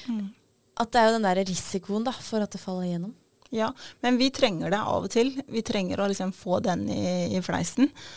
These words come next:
Speaker 1: Fordi, <laughs> ehm, veldig ofte så er opplevelsen at, jeg snakker om meg selv da, eh, som kvinne, så har jeg hatt en veldig sånn liten sånn risikovilje,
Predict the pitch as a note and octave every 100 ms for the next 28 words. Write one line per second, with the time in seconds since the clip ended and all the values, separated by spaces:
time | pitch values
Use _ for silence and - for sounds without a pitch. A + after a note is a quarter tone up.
0 | - - - G#3+ G#3+ G#3 B3 C#4 C4 B3+
1 | C4+ B3 B3 - F4+ F4+ D4+ C4 A#3 A3+
2 | A3 - B3+ G#3 G3 G3 G3 G3 G3+ G#3+
3 | G#3+ - - - _ - A#3 A#3 G3 A#3
4 | - - - A#3+ B3+ G#3 G3+ - F#3 -
5 | G3 - G#3+ G#3 - G#3 G3+ - A3 A3
6 | G#3+ F#3+ E3+ G3 A3 E4+ D#4 B3 - -
7 | - - G#3 G#3 A3 A3 A3 F3 F#3 -
8 | G#3+ F3 D#3+ E3 G3 G3 - _ _ _
9 | - - B3 - G3 G3 F#3+ F3+ F#3 G3+
10 | F3 E3+ F#3 F#3 F3 F3 E3+ - - -
11 | E3+ F3 E3+ F3+ E3+ E3+